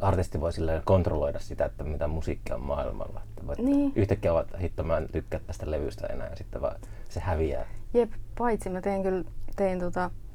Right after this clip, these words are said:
Speaker 2: pari semmoista kokoelma C D:tä, mitä mä myin ympäriinsä. Niitä ostettiin ehkä yhteensä seitsemän tai jotain.
Speaker 1: Seitsemän?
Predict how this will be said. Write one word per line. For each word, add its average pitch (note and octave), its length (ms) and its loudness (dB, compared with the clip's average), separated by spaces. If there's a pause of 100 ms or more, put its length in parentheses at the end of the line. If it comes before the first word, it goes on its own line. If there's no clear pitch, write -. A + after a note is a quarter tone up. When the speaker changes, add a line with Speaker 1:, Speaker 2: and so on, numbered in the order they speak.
(680)
Speaker 2:
pari F#3+ 180 4
semmoista F#3 360 -2
kokoelma F3 540 2 (380)
C - 80 -2
D:tä, G3 500 4 (320)
mitä F#3 180 0
mä F#3 120 -2
myin F#3 340 -4 (400)
ympäriinsä. F3+ 540 -2
Niitä F3+ 360 -4
ostettiin - 440 -2
ehkä - 220 -4
yhteensä F#3 380 -2
seitsemän F#3 720 -2
tai G#3 180 -2
jotain. G#3+ 300 -4 (180)
Speaker 1:
Seitsemän? - 460 0